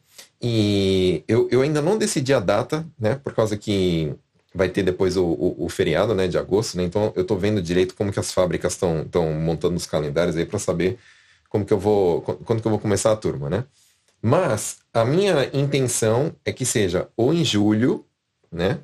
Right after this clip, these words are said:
próxima turma, ou em julho ou agosto, né? Talvez final de julho, agosto. Então, não tenho certeza ainda.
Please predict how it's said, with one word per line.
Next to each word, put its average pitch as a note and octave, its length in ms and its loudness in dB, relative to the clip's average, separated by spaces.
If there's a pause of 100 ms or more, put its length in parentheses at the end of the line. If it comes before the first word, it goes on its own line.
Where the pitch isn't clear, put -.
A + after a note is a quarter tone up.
(140)
próxima - 380 -2
turma, F#2 480 -2 (920)
ou A#2 140 0
em C3+ 120 2
julho A2+ 600 0 (220)
ou B2 180 4
agosto, G#2+ 480 -2
né? E2 100 -4
Talvez F2+ 300 0
final G2 240 0
de F#2+ 100 -4
julho, G#2 560 2 (240)
agosto. E2+ 560 -4 (220)
Então, A2 240 -4
não D#3+ 180 0
tenho F3 160 -2
certeza E3+ 440 0
ainda. G#2+ 360 -2